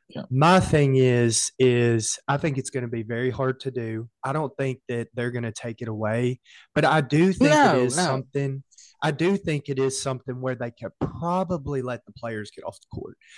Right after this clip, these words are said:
Speaker 2: Like, let's be honest, like, if you're gonna do it, it takes no time. If you just got beat and you are a Duke in that situation, or you're a top three team, you're trying to get off of that court anyway.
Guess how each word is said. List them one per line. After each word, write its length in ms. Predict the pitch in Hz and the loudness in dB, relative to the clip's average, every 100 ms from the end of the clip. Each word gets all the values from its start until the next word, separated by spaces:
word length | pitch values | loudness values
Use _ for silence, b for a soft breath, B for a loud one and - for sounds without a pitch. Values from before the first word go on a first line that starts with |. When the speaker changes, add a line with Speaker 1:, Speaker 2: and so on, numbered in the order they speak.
| b | b
Speaker 2:
Like, 180 | 156 151 | 4 6
let's 200 | 202 196 | 4 6
be 160 | 180 143 | 4 4
honest, 480 | 123 110 104 - 135 | 4 0 -2 -2 0
like, 140 | 127 | -2
if 100 | 123 | -2
you're 120 | 147 180 | 0 2
gonna 200 | 196 165 | 2 2
do 280 | 123 139 | 2 0
it, 160 | 156 151 | 0 -2
it 120 | 147 143 | -8 -6
takes 340 | 170 156 - | -6 -6 -8
no 220 | 139 139 | -6 -6
time. 320 | 139 139 131 - | -4 -6 -8 -10
If 140 | - | -8
you 80 | 190 | -4
just 220 | 254 - | -4 -4
got 140 | 170 - 113 | -6 -6 -4
beat 300 | 127 156 - _ | -4 -4 -8 _
and 220 | 131 123 | -6 -6
you 320 | 123 147 165 | -4 -4 -4
are 400 | - 127 139 147 - | -4 -4 -2 -4 -6
a 80 | 127 | -12
Duke 400 | 113 117 131 - | -10 -8 -6 -8
in 120 | 131 | -6
that 180 | 131 127 | -4 -4
situation, 680 | - 127 131 135 135 - 123 | -4 -4 -2 0 0 -2 -10
or 100 | 123 | -8
you're 140 | 120 147 | -2 -2
a 80 | 139 | 0
top 240 | 139 - | -4 -4
three 180 | 135 135 | -6 -8
team, 340 | - 147 160 b b b b b 226 | -6 -6 -6 b b b b b -6
you're 100 | 330 | -4
trying 240 | 349 311 | -2 -2
to 80 | 160 | 0
get 180 | 131 113 | 2 6
off 280 | 127 147 | 4 4
of 80 | 117 | 0
that 200 | 120 - | 0 0
court 320 | - 127 113 - | 0 0 -2 -4
anyway. 560 | 131 123 107 95 92 | -6 -6 -10 -14 -16